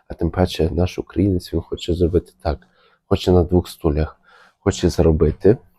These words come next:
грошей, хоче вас, вам дуже гарну картинку намалює, тобто розкаже, як там класно на роботі, яке відношення до вас буде, що там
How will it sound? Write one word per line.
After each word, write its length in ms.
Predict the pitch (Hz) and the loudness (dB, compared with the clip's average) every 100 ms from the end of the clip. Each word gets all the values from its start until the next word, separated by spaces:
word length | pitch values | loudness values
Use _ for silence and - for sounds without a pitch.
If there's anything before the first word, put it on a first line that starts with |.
| _ _ | _ _
грошей, 640 | 98 87 78 - 80 107 - - _ | -4 -2 -4 -2 2 2 0 -14 _
хоче 320 | 101 - 87 | -4 0 2
вас, 320 | 80 78 - - - | 2 0 -6 -20 0
вам 300 | 87 90 85 | 4 6 4
дуже 240 | 95 92 90 | 2 0 2
гарну 360 | 92 92 87 | 4 4 2
картинку 560 | - - - 82 82 85 | 0 -4 0 -2 -2 -2
намалює, 560 | 87 95 92 92 92 - | -2 -2 2 4 4 0
тобто 260 | - _ _ _ _ _ _ _ _ - | -8 _ _ _ _ _ _ _ _ -12
розкаже, 500 | 85 - - 85 85 | -10 -10 -6 -4 -2
як 140 | 87 | -2
там 140 | - 87 | -4 -6
класно 440 | - 85 - 92 | -4 -4 -2 2
на 80 | 92 | 4
роботі, 500 | 90 78 85 - - | 4 4 2 2 -4
яке 240 | 62 - | -6 -4
відношення 640 | 92 87 87 87 - 80 82 | -4 0 0 0 -4 -10 -8
до 140 | 82 | -4
вас 160 | 78 87 | -4 -4
буде, 340 | 82 85 85 | -6 -6 -6
що 220 | - - 95 | -6 -8 -4
там 260 | 87 87 | -4 -4